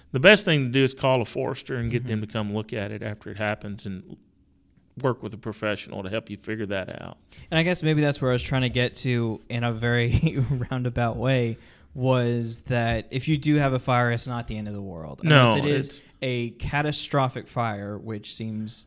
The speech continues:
Speaker 2: very rare. And
Speaker 1: Yeah, th-,
Speaker 2: I'd
Speaker 1: they don't
Speaker 2: imagine
Speaker 1: happen very often
Speaker 2: Yeah,
Speaker 1: here.
Speaker 2: especially with the amount of rain we've had just recently.
Speaker 1: Yeah.
Speaker 2: Um, but th-, there is a way you can bounce back. It's not that bad.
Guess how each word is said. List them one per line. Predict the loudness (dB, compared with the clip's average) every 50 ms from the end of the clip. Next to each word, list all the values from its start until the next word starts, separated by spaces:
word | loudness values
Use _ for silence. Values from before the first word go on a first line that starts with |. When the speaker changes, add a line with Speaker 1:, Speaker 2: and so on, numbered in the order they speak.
| -14
Speaker 2:
very | -12 -4 0 0 2 2 0
rare. | 0 0 -2 -2 -2 -4 -6 -6
And | -6 -8 -6 -4
Speaker 1:
Yeah, | -4 -2 -2 -2 -2
th-, | 0 0 0 2
Speaker 2:
I'd | 2 2
Speaker 1:
they | 4 4
don't | 4 4
Speaker 2:
imagine | 4
Speaker 1:
happen | 4 4 4 2 0 0
very | 2 2 2 2
often | 2 2 0
Speaker 2:
Yeah, | 0 0 -2 -4
Speaker 1:
here. | -4 -6 -8
Speaker 2:
especially | -8 -6 -4 -4 -4 -2 0 0 0
with | 0 0 -2 -4 -6 -20 _ _ _ _ -14
the | -10 -8 -6
amount | -6 -4 -6
of | -4 -4
rain | -4 -4 -2 -2
we've | -2 -2 0
had | 0 -2 0
just | -2 -6 -4 -2
recently. | 0 0 0 0 -4 -12 -14 -14 -14 -12 -8 -2
Speaker 1:
Yeah. | 0 0 0 0 -4 -10 -18 -20 -10 -4
Speaker 2:
Um, | -2 -2 0 0 -2 -2 -4 -6 -8 -10 -14 -18 -18 -20 -20 -20 -20 -20 _ -4
but | -2 0
th-, | 0 0 0 4
there | 4 4 4
is | 4 4 2 4 4
a | 2
way | 4 6 6 6 6 4 2 0 -4 -10
you | -12 -8 -8 -6
can | -4 -2
bounce | 0 2 2 2 0 -2
back. | -4 -6 -4 -6 -4 -6
It's | -8 -8 -6
not | -6 -4 -4
that | -4 -4 -4 -4
bad. | -4 -4 -4 -6 -6 -8 -10 -12